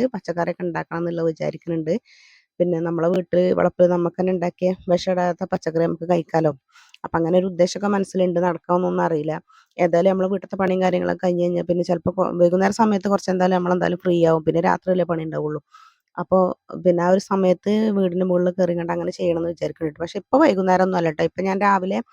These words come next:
വെറുതെ പുറത്തേക്ക് ഇറങ്ങിയപ്പോഴാണ് ഈ വഴുതനങ്ങ തൈകൾ ഇങ്ങനെ നിൽക്കണ കണ്ടത്. അപ്പം എന്നാൽ വേ-, പിന്നെ വേഗം ഇതിലേക്ക് മാറ്റിയേക്കാന്ന് വിചാരിച്ചിട്ട്. അപ്പം അതിൻ്റെ മുമ്പ് ഞാൻ വിചാരിച്ചു ഇനി മുളകും തൈ ഒന്ന് പിരിച്ചക്കട്ടെ എന്ന് വിചാരിച്ചിട്ടാണ് ഞാൻ വിചാരിച്ചത്. പക്ഷേ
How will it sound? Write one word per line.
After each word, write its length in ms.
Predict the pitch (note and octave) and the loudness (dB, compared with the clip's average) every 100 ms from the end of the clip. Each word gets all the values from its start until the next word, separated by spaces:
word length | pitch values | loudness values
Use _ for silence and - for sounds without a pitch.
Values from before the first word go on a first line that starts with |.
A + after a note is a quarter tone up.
| - - - _ | -20 -20 -20 _
വെറുതെ 220 | G3+ F#3+ | 4 6
പുറത്തേക്ക് 380 | G#3+ - - - | 2 0 -2 0
ഇറങ്ങിയപ്പോഴാണ് 500 | G#3 G3+ F#3+ F#3+ G3 | 2 2 0 0 0
ഈ 80 | F#3+ | 2
വഴുതനങ്ങ 400 | G3 F#3 E3+ F3 E3+ | 2 2 2 0 0
തൈകൾ 320 | F#3 F3+ F3 | 2 4 2
ഇങ്ങനെ 280 | G3+ F#3+ G3+ - _ _ _ _ | 0 0 -2 -6 _ _ _ _
നിൽക്കണ 280 | G3 F3+ F#3 | -2 2 2
കണ്ടത്. 220 | F3+ F3 E3 | 4 2 -2
അപ്പം 140 | F3 | -4
എന്നാൽ 120 | F3+ F#3 | -2 0
വേ-, 220 | F#3 F#3 - - | 0 0 -4 -6
പിന്നെ 240 | F3 F#3+ F3 | 2 4 6
വേഗം 300 | F3+ F3 F3+ | 6 6 4
ഇതിലേക്ക് 260 | F3+ F3 F3 | 2 -4 0
മാറ്റിയേക്കാന്ന് 540 | F#3 E3+ F3 - F3 | 0 2 0 0 0
വിചാരിച്ചിട്ട്. 340 | E3 D#3 - E3+ | 2 0 -2 -4
അപ്പം 100 | F#3+ | -2
അതിൻ്റെ 160 | G3 | 0
മുമ്പ് 220 | A3+ G#3+ A3+ | 0 2 0
ഞാൻ 160 | A3 | 0
വിചാരിച്ചു 300 | A3+ G#3+ G#3 A3 | 0 -2 -2 0
ഇനി 100 | G#3 | 0
മുളകും 300 | G3 F3+ F#3 | 0 -2 0
തൈ 100 | G3+ | 0
ഒന്ന് 120 | A3+ | 0
പിരിച്ചക്കട്ടെ 440 | A3+ - G3+ F#3 G3+ | -2 -4 -10 -6 -4
എന്ന് 140 | G#3 | -4
വിചാരിച്ചിട്ടാണ് 480 | F#3+ F#3 - F#3 F#3 | -2 -4 -4 -6 -4
ഞാൻ 140 | F3 F3 | -4 -6
വിചാരിച്ചത്. 360 | E3+ E3 E3 | -4 -6 -6
പക്ഷേ 200 | E3 - | -10 -8